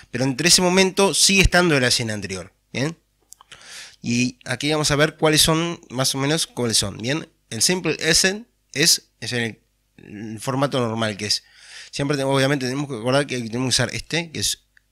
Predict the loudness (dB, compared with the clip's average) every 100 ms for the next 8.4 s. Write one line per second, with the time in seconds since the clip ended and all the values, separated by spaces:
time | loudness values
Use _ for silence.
0 | -14 -8 -6 -4 -2 -2 -2 -6 -4 -4
1 | -2 -2 -2 -6 -6 -4 -4 -2 -2 -4
2 | -6 -6 -6 -8 _ _ -20 -20 -20 -20
3 | -18 -20 -20 _ -8 -6 -4 -2 -4 -4
4 | -6 -8 -10 -6 -4 -4 -4 -2 0 4
5 | 6 4 0 _ _ _ -20 -10 -2 2
6 | 2 2 -2 -4 0 2 4 2 -2 -6
7 | -6 -6 -10 _ -6 -4 -4 -10 -10 -8
8 | -6 -2 -2 -4